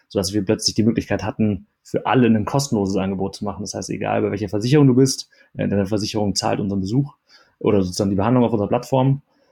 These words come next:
Ähm, und damit einhergehend ist natürlich ein absolut verrücktes Wachstum, äh, gekommen.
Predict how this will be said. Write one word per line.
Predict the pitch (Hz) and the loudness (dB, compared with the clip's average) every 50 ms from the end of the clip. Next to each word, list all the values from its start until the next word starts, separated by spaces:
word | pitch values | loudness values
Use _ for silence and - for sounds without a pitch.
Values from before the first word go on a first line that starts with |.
| _ _ - | _ _ -2
Ähm, | - 101 104 107 110 - | 0 0 2 2 2 0
und | - 104 - - - - | 0 -2 -4 -4 -4 -2
damit | 107 107 110 120 123 127 - | -2 0 2 2 2 2 0
einhergehend | - 110 110 104 113 120 113 110 113 113 113 107 | -2 -2 0 2 2 2 2 4 4 4 4 2
ist | 98 - | 2 -2
natürlich | 98 - 113 98 87 | -4 -4 -4 -2 -2
ein | - - - _ _ _ _ - | -2 -4 -4 _ _ _ _ -6
absolut | - 110 - - - 110 113 113 113 | -6 -6 -6 -8 -14 -12 -12 -12 -12
verrücktes | - - - - 107 110 107 - 98 - - - | -14 -12 -4 -2 -2 -2 -2 -4 -12 -12 -4 -4
Wachstum, | 113 - - - - 107 101 95 92 87 - _ _ | -4 -4 -4 -2 0 2 4 4 2 0 -4 _ _
äh, | - 104 95 92 92 | -2 0 2 2 2
gekommen. | 92 90 - - 98 101 107 110 113 | 0 -2 -2 -2 -2 -2 -2 -4 -6